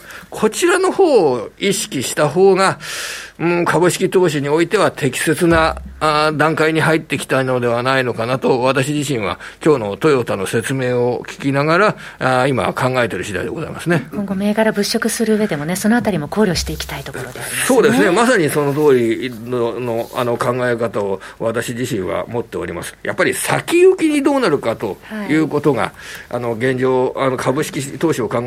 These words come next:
Speaker 1: える上では必要なことでしょうからね。
Speaker 2: そうですね。
Speaker 1: で、先行きっていうのを考えた場合、
Speaker 2: はい。
Speaker 1: じゃあ鎌田、えー、今排気ガスを出すような
Speaker 2: ええ。
Speaker 1: 自動車は、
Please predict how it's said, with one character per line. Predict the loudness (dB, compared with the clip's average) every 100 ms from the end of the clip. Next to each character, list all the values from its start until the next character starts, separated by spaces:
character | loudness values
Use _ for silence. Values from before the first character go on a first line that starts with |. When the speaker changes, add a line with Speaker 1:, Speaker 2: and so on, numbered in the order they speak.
| -2
Speaker 1:
え |
る | -2
上 | -2
で | -4
は | -4
必 | -6 -2
要 | 0 0
な |
こ | 0
と | -2
で | -6
し | -8
ょ | -12
う |
か | -12
ら | -6
ね。 | -4
Speaker 2:
そ | -4
う |
で | -6 -10
す | -8
ね。 | 0
Speaker 1:
で、 | 2
先 | 4 0 0 4
行 | 4 4
き | 2
っ |
て | 4
い | 4
う |
の | 6
を |
考 | 4 4 4
え |
た | 4
場 | 4 6
合、 | 6 4 0
Speaker 2:
は | -4 -4
い。 | 0
Speaker 1:
じ | 2
ゃ | 4
あ |
鎌 | 2 2 2
田、 | -2 -6 -12 -20 -20 -12 -2
え | 2 2 2 0 2
ー、 |
今 | 2 2
排 | -2 -2 2 4 4
気 | 2 2
ガ | 4 4
ス | 4
を | 0 0
出 | 2 2
す | 2 0
よ | 2 2 2
う | 0
な | -2 -4 -4
Speaker 2:
え | -6 -4
え。 | 2
Speaker 1:
自 | 2
動 | 4 4
車 | 4 4
は、 | 4 2